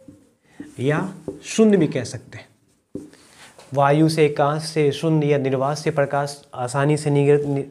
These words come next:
निकल जाती है। जल भी होगा, वायु, कांच, निर्वात, जल, ये सब क्या हो गया? माध्यम हो जाएगा,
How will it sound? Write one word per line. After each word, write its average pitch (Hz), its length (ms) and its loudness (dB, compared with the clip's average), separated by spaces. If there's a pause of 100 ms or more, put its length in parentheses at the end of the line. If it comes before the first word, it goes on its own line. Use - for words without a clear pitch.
(340)
निकल 135 260 0
जाती 135 320 -6
है। 139 160 -10 (2500)
जल 156 240 4
भी 175 160 2
होगा, 170 360 -4 (1160)
वायु, 156 440 2
कांच, 156 440 -2
निर्वात, 147 480 2
जल, 143 440 -2
ये 143 120 0
सब 160 220 -6
क्या 151 120 4
हो 147 120 4
गया? 170 160 2
माध्यम 170 540 0
हो 135 100 -2
जाएगा, 117 380 -6